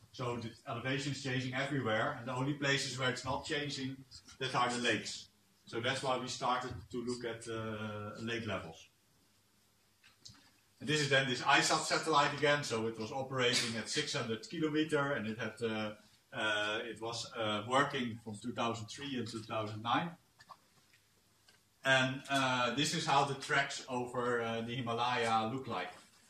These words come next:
So this is, uh, uh, let's say, the north part of India. Then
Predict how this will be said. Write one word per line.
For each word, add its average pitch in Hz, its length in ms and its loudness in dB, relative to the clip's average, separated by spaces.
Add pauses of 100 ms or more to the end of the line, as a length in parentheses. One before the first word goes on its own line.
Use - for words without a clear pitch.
(260)
So 120 160 -4
this 143 220 2
is, 135 260 2
uh, 123 80 2
uh, 113 1160 4
let's 113 160 -4
say, 123 140 0
the 113 100 0
north 131 340 0
part 123 240 4
of 107 80 -2 (140)
India. 156 440 4 (440)
Then 127 140 0